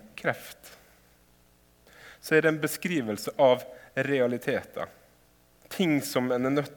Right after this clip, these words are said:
til å forholde seg til. I Jesaja-boka sitt tilfelle er det en beskrivelse av konsekvenser. Det er det også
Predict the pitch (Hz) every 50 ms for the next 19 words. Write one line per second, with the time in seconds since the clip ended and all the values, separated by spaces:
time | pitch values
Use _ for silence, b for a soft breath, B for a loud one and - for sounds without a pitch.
0 | - - - - 110 104 104 95 - - - - 123 131 143 127 110 95 87 -
1 | - 87 - - - - - - - _ _ _ b b b b b b b b
2 | b b _ _ _ _ _ _ _ _ b b b b b b b b b b
3 | b b b b b b _ _ - 160 160 165 165 175 180 170 165 165 - -
4 | 196 175 151 139 127 120 120 117 104 - - - 107 107 127 147 139 - - 143
5 | - 160 165 160 - - 156 156 151 147 147 143 139 135 147 - - - 160 156
6 | 131 113 107 104 - - 113 110 117 - - - - 160 143 143 - - 156 147
7 | - - 151 165 156 131 110 101 - - - - 120 185 220 - - - - -
8 | - _ _ _ _ _ _ _ _ _ b b b b b b _ - 117 110
9 | - 151 175 202 220 196 - - 185 - - - - - - 101 -